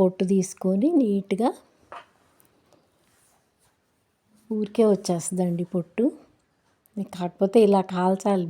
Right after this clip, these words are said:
బాగా కాలాలి. కాల్చాక పొట్టు తీసి కడిగి పక్కకు పెట్టుకున్నాను.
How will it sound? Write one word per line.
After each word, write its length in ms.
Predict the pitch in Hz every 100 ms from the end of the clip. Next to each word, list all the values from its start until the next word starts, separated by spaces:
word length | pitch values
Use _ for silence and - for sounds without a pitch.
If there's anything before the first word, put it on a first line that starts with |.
| 175
బాగా 200 | 175 190 196
కాలాలి. 480 | 180 180 180 180 196 320 _ - - - - _ _ _ -
కాల్చాక 560 | 190 185 185 185 185 320 - _ _ -
పొట్టు 220 | 196 196 190
తీసి 260 | 190 - - -
కడిగి 260 | 196 180 185
పక్కకు 320 | 180 - 175 -
పెట్టుకున్నాను. 640 | 180 - 180 175 175